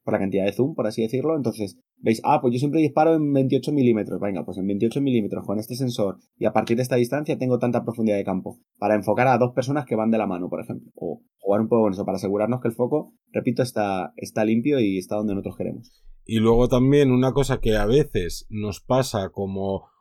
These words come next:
Speaker 2: "Uy, l-, he fallado en el enfoque o la cámara ha fallado en el enfoque",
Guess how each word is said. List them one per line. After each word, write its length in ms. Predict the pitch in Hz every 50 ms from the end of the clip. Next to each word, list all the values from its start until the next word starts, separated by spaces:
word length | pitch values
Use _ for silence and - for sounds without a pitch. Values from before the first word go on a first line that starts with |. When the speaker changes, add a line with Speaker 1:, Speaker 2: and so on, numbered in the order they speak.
| _ _
Speaker 2:
"Uy, 400 | - 139 170 170 151 113 - - _ _
l-, 520 | - 107 110 110 110 110 113 113 110 110 - -
he 140 | 120 131
fallado 500 | - - 151 139 139 147 147 143 135 143
en 80 | 139 135
el 140 | 135 135 127
enfoque 640 | 123 120 110 - - 147 147 147 - - 135 127 127
o 100 | 131 120
la 160 | 117 113 104
cámara 360 | - 123 123 127 131 131 127
ha 40 | 120
fallado 400 | - 131 120 120 123 123 120 123
en 80 | 120
el 140 | 120 120 117
enfoque", 560 | 113 110 107 - - 143 143 131 - 127 120